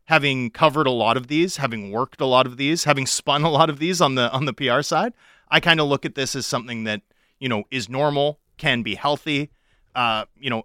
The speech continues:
oftentimes the deal that's reported to be far away is actually the deal that's close to breaking one way or another.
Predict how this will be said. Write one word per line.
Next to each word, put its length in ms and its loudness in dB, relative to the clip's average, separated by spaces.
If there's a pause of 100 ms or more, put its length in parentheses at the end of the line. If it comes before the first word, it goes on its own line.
oftentimes 1000 0
the 100 -6
deal 320 -2
that's 460 -8 (160)
reported 580 0
to 60 -6
be 120 -6
far 280 2
away 260 2
is 140 -4
actually 340 -4
the 80 -8
deal 240 -6
that's 180 -14 (340)
close 340 -2
to 80 -6
breaking 480 -6 (240)
one 240 -2
way 100 0
or 80 2
another. 260 -8